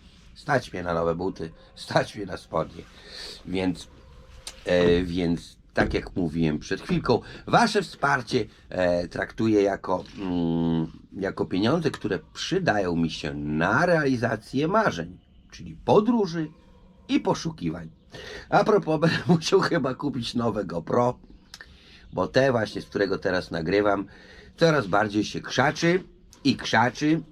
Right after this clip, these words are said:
i krzaczy. No i jeżeli będę szukał GoPro, to chyba dziesiątki albo jedenastki, więc czeka mi kolejny wydatek.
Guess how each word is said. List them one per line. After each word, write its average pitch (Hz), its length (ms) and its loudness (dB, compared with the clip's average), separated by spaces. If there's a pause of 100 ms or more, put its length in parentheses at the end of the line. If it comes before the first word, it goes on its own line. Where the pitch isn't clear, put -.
(200)
i 113 100 -2
krzaczy. 143 640 0 (360)
No 123 240 0
i 135 80 4
jeżeli 123 360 2
będę 113 380 0 (260)
szukał 113 420 -2
GoPro, 92 520 0
to 127 120 0
chyba 110 420 0
dziesiątki 92 560 -6
albo 87 220 -4
jedenastki, 87 600 -4
więc 90 220 -8
czeka 117 360 -4
mi 101 160 -8
kolejny 101 520 -2
wydatek. - 560 -10